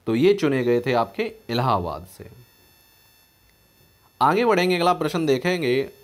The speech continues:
डीएलएफ़ के मालिक कुशपाल सिंह व जेपी एसोसिएट के मालिक जयप्रकाश गौड़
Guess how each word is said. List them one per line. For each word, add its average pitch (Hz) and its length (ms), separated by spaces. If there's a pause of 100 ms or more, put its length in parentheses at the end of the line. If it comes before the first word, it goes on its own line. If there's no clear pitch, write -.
डीएलएफ़ 151 1300
के 135 120
मालिक 120 520 (680)
कुशपाल 185 600
सिंह 175 420 (100)
व 139 360 (180)
जेपी 170 760 (120)
एसोसिएट 160 880 (240)
के 131 120
मालिक 127 480 (380)
जयप्रकाश 135 800
गौड़ 127 380